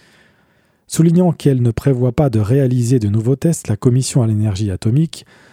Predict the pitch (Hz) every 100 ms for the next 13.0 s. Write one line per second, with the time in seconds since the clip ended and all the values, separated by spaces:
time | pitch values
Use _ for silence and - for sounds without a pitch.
0 | _ _ 135 165 - 160 139 104 110 196
1 | - - 127 107 104 170 160 110 - 113
2 | 95 123 123 101 92 - 156 170 - -
3 | - 113 - 101 - 170 - 113 107 95
4 | - 165 - 107 113 107 90 92 95 107
5 | - _ _ _ _ _ _ - - _
6 | _ _ _ _ _ - 127 135 160 156
7 | - 151 147 131 - 143 107 90 90 -
8 | 180 185 _ 143 180 160 196 - 131 127
9 | 156 175 135 113 - 175 170 - 135 131
10 | 113 139 113 104 165 - 117 110 104 139
11 | 113 101 160 123 104 95 - - 135 107
12 | 110 - 117 110 113 101 117 131 170